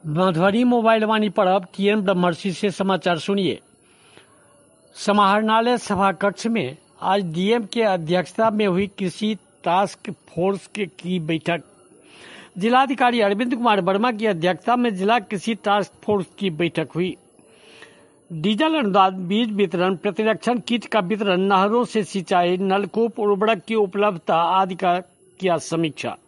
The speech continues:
कृषि फीडर से निर्बाध सोलह घंटे प्रतिदिन बिजली उपलब्ध करवाने को लेकर संबंधित अधिकारियों को दिया निर्देश।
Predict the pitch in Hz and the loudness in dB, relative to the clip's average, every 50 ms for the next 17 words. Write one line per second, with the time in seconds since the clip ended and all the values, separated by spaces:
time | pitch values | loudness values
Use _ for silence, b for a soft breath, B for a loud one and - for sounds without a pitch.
0 | _ _ B B B B B B B B B B B B B _ - 226 214 170 | _ _ B B B B B B B B B B B B B _ -4 -2 -2 0
1 | - 277 285 - - 190 233 214 214 240 226 - - 247 220 220 214 196 185 208 | 0 -2 -2 0 -2 -2 0 0 0 0 0 0 0 0 0 0 0 2 2 2
2 | 220 233 - - - - - - 190 196 202 226 254 254 196 196 196 196 175 226 | 2 2 0 -6 -18 -20 -8 -4 0 0 2 2 2 2 0 0 -2 0 0 -2
3 | 226 208 - 214 220 180 185 185 208 220 214 202 190 208 190 202 208 226 226 214 | -2 -2 -2 -4 -4 -4 -2 0 0 0 0 0 -2 -2 0 0 0 0 0 0
4 | 196 180 202 214 220 190 202 - 202 190 185 170 180 185 202 214 208 - 202 175 | 0 0 0 -2 -2 -2 -2 -2 -2 0 2 2 2 2 2 0 -2 0 0 0
5 | 175 165 - 214 202 - - 202 180 170 165 170 190 220 220 208 185 160 147 - | 0 0 0 -2 -2 -2 -2 -2 -2 -2 0 0 0 0 0 0 -2 -4 -2 0
6 | 175 170 165 170 190 202 185 - 214 214 190 185 180 165 147 143 135 143 147 139 | 0 0 0 0 -4 -4 -4 -4 -6 -6 -4 -4 -2 0 0 0 0 -2 -4 -4
7 | 131 147 156 151 131 - - - | -2 -2 -2 -2 -4 -6 -12 -18